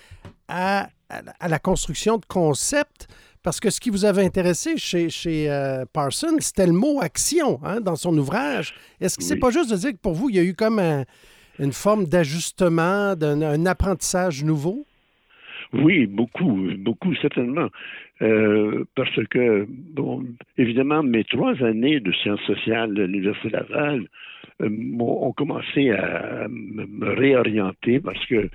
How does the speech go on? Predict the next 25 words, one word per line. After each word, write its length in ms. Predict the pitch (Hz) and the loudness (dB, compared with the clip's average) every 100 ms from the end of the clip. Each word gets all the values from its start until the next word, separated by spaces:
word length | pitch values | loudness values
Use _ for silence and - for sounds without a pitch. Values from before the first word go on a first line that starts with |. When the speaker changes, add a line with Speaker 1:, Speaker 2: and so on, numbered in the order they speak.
| - - _ - | -14 -20 _ -10
Speaker 2:
je, 420 | 123 101 95 110 107 | -6 -4 -4 -4 -2
quand 160 | 123 | 0
j'y 160 | 113 110 | 2 2
arrivais, 560 | 107 101 95 135 135 127 | 2 2 2 2 2 2
bon, 320 | 101 90 98 | 0 -2 -2
j'y 140 | 98 101 | 2 2
arrivais 360 | 95 92 117 | 2 0 -2
comme 260 | 117 92 95 | 0 -2 0
jeune 220 | 110 110 | 2 2
militant, 600 | 107 104 104 - 123 214 156 | 0 0 0 0 0 0 0
hein. 160 | 127 131 - - - - - | -4 -6 -16 -20 -20 -20 -10
Mais 200 | - 143 | -2 0
progressivement, 880 | - 320 285 185 - 123 117 147 175 | 2 2 2 2 0 -2 -2 -2 -2
j'ai 280 | - 110 110 | 0 2 0
pris 260 | - 123 | 0 -2
beaucoup 320 | 120 110 - 123 | 0 -2 0 0
de 160 | 110 | 2
goût 460 | 104 113 117 135 127 | 0 2 4 4 2
aux, 260 | 101 - 117 | 2 2 0
aux 40 | |
études. 680 | 104 107 - 117 202 165 104 - - - - - - | 0 -2 2 2 2 -4 -8 -10 -20 -20 -20 -12 -6
Euh, 420 | - - - 151 - - - 320 | -4 -2 -4 -6 -10 -12 -12 -2
et, 240 | 175 160 - | 2 2 2
et, 480 | 165 202 196 - 139 | 2 4 2 0 2
euh, 340 | 120 120 - | 4 4 0